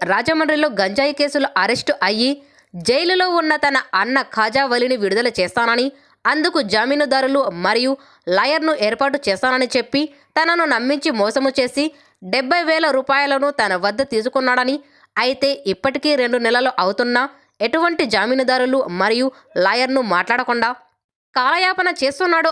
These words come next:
అని, తాను ఇచ్చిన డబ్బులు తిరిగి వెనక్కి ఇవ్వమని అడిగితే, "నీవు నాకు డబ్బులు ఇవ్వలేదని, ఎక్కువ మాట్లాడితే డబ్బులు ఇచ్చేదే లేదని, ఏమి చేసుకుంటావో చేసుకోపో" అని బెదిరిస్తున్నాడని షేక్ ఫారూక్ ఇచ్చిన ఫిర్యాదు మేరకు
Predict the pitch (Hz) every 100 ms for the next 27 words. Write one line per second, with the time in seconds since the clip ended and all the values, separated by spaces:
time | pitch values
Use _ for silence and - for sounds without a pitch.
0 | 247 262 311 294 277 285 254 214 - 349
1 | 320 294 302 320 285 277 285 208 220 262
2 | 285 196 185 233 262 277 277 180 202 254
3 | 262 285 - _ _ 269 311 302 285 262
4 | 240 208 208 285 269 185 214 254 262 262
5 | 277 - 180 233 403 381 339 330 320 320
6 | 294 262 247 285 202 - 254 269 233 196
7 | 226 240 269 - _ - 262 359 359 330
8 | 339 320 285 285 277 214 208 277 262 262
9 | 214 214 185 185 233 - 247 240 254 277
10 | - _ _ - 349 370 - - 240 254
11 | 277 233 233 220 196 180 202 240 247 233
12 | 233